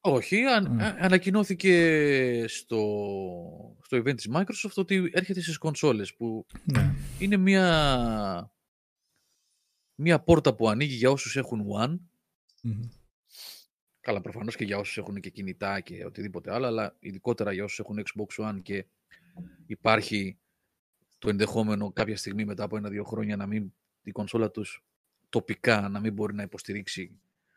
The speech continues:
Speaker 1: τα παιχνίδια που θα βγαίνουν για Series X, που θα σταματήσουν να υποστηρίζονται, είχε, το είχε
Speaker 2: Μμμ.
Speaker 1: πει η Microsoft μετά από δύο χρόνια. Είναι μια πόρτα που ανοίγει να μπορούν να παίζουν τα παιχνίδια αυτά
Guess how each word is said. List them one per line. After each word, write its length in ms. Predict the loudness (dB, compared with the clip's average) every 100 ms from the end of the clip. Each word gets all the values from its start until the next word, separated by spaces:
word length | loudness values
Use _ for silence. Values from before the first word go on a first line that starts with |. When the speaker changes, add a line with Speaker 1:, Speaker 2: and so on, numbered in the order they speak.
| _
Speaker 1:
τα 100 | -8
παιχνίδια 340 | -6 -4 -2 -2
που 80 |
θα 100 | -4 -6
βγαίνουν 380 | -4 -6 -6
για 220 | -6 -6 -6
Series 420 | -6 -6 -8 -8
X, 40 | -10 -10
που 80 | -8
θα 60 |
σταματήσουν 520 | -2 -2 -2 -2 -4 -6
να 60 |
υποστηρίζονται, 540 | -12 -10 -8 -6 -6 -8
είχε, 140 | -8
το 60 | -6
είχε 80 | -4
Speaker 2:
Μμμ. 40 |
Speaker 1:
πει 60 | -4
η 40 | -2
Microsoft 340 | -4 -6 -14
μετά 200 | -12 -8
από 140 | -8 -8
δύο 120 | -8
χρόνια. 340 | -8 -8 -8 _ _ _ _ _ _ _ -8
Είναι 220 | -4 -2
μια 200 | -2 0
πόρτα 260 | 0 0 0
που 120 | 0
ανοίγει 300 | 0 0 2
να 120 | 0
μπορούν 260 | 2 0 0
να 100 | 0
παίζουν 280 | 0 0
τα 80 | -6
παιχνίδια 400 | -6 -6 -6 -6
αυτά 320 | -4 -4 -4